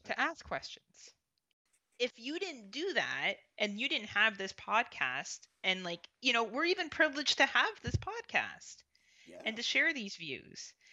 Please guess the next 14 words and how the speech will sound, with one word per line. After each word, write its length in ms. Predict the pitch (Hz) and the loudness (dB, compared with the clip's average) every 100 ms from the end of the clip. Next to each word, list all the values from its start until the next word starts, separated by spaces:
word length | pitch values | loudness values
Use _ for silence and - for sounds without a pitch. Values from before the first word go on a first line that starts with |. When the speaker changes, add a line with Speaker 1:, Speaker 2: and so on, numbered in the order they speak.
| - - - - - | -20 -20 -20 -12 2
Speaker 1:
And, 440 | 208 214 202 196 196 | 6 6 4 0 -6
you 100 | 220 | 0
know, 80 | |
I 80 | 214 | 2
really 320 | 208 247 294 | 0 -2 -8
love 320 | 233 214 240 208 208 _ _ _ _ _ | -4 2 2 0 -12 _ _ _ _ _
the 220 | 196 185 170 | -10 -2 4
angriness 600 | 190 277 285 233 180 - | 4 2 -4 -6 -6 -6
that 120 | 131 | -8
comes 380 | - 185 185 226 | -8 -12 -10 -12
from 400 | - 165 147 147 _ - - - - | -6 -6 -6 -16 _ -20 -20 -20 -14
Court 520 | - 151 156 151 - - | -6 -2 -2 -4 -8 -12
and 300 | 147 139 139 | -10 -10 -10
Vanessa, 720 | 143 147 - - 131 131 | -6 -6 -6 -6 -4 -2